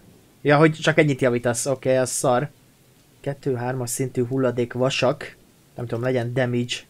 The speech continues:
meg ez. Az ott mi?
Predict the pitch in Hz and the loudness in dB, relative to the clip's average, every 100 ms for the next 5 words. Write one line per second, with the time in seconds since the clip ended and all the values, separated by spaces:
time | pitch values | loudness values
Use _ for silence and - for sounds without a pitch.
0 | _ _ - 110 104 110 123 123 - - | _ _ -10 -10 -8 -4 -2 -2 -8 -16
1 | - - - - - - - - 185 156 | -20 -18 -16 -18 -18 -20 -14 2 4 4
2 | 104 - - | -2 -8 -16